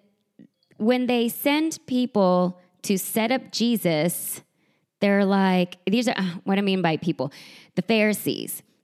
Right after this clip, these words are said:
They have people that they're gonna send 'cause they themselves aren't gonna go. They're gonna send other people to do their dirty work. So these following words are not from the Bible. This is just me having conversation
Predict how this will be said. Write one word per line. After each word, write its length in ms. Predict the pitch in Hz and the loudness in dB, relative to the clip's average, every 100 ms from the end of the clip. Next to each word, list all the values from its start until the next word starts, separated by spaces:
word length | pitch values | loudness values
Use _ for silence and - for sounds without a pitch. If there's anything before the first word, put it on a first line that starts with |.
| - | -4
They 200 | 175 214 | 0 0
have 240 | 277 277 | 0 -2
people 500 | 269 262 262 254 254 | -2 0 2 2 2
that 180 | 214 165 | 0 0
they're 200 | 180 208 | 0 0
gonna 180 | 220 185 | 0 0
send 420 | - 214 165 156 | 0 0 0 0
'cause 140 | 196 | 0
they 160 | 185 339 | 2 2
themselves 500 | 679 622 311 294 269 | 0 -2 2 2 4
aren't 200 | 247 220 | 2 2
gonna 180 | 214 165 | 0 0
go. 400 | 160 190 147 110 | 2 2 2 0
They're 160 | 220 | 0
gonna 140 | 285 339 | 0 0
send 260 | 311 247 - | 0 0 0
other 240 | 196 226 | 0 2
people 260 | 220 208 202 | 0 0 2
to 80 | 180 | 2
do 160 | 170 | 2
their 140 | 170 160 | 2 0
dirty 320 | 160 156 147 | 0 -2 -2
work. 300 | 135 90 - - - - | -4 -6 -10 -20 -20 -16
So 440 | - 226 202 196 190 - _ | 0 4 4 2 -2 -14 _
these 200 | 294 339 | 0 0
following 300 | - 320 311 | 2 2 2
words 240 | 277 269 262 | 2 2 2
are 120 | 180 | 2
not 320 | 165 160 175 | 2 0 0
from 260 | - 294 294 | 0 0 0
the 60 | |
Bible. 500 | 302 320 339 370 370 415 - - - - | 0 0 0 0 0 -4 -16 -20 -8 0
This 200 | 285 294 | 0 2
is 160 | 285 | 0
just 240 | 262 262 - | 0 -4 -2
me 440 | 240 240 240 240 | 0 2 2 0
having 240 | 208 214 202 | 0 -2 0
conversation 1000 | 226 269 285 269 254 - 247 240 240 | 0 0 0 0 0 0 0 2 0